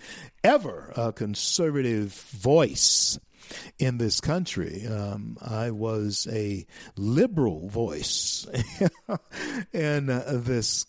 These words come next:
country. Uh, I was president of the N double A C P in Garland, Texas, two-term president.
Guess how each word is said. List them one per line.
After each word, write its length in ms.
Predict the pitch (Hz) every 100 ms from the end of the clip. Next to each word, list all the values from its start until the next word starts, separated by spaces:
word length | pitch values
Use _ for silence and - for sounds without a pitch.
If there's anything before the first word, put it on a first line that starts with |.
| _
country. 680 | - 143 123 - 113 98 95
Uh, 400 | 123 120 110 107
I 180 | 117 127
was 160 | 139 120
president 440 | - 147 139 110
of 60 | 98
the 120 | 104
N 60 | 110
double 180 | 107
A 100 | 104
C 220 | 101 104 101
P 280 | - 196 - - - 147 -
in 240 | 113 104
Garland, 400 | 110 104 104 98
Texas, 280 | 131 135 120
two-term 540 | - 143 - 165 180
president. 500 | 165 117 90 80 85